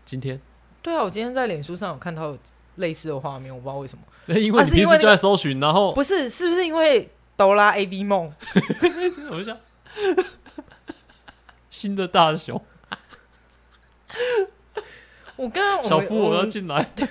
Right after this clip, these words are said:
Speaker 2: <laughs> 好，我们刚刚吃饭的时候，我就说：“哎，哎，哎，方兰，方兰，为什么大家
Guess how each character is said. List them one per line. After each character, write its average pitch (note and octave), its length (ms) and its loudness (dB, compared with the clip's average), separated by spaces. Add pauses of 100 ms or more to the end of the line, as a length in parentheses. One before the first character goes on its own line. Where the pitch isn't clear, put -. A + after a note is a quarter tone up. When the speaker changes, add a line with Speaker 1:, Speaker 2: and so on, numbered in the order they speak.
(440)
Speaker 2:
<laughs> - 800 -20
好， D#3 180 -18 (440)
我 E3+ 40 -4
们 G3 140 0
刚 B3+ 100 4
刚 C#4+ 100 0
吃 C4 200 -12
饭 A#3+ 260 2
的 G3 60 -2
时 G3 100 -2
候， F#3+ 60 2
我 E3+ 80 -2
就 F#3 120 -8
说 G3+ 300 -2 (140)
：“哎， G3 340 0
哎， G#3 260 -4
哎， F#3+ 200 -8 (260)
方 A3 160 -6
兰， A3+ 140 -2
方 F#3 180 -6
兰， C#3 260 -10 (100)
为 C#4+ 100 -6
什 G3 120 -8
么 D3+ 140 -8
大 F#3+ 140 -12
家 F#3+ 200 -10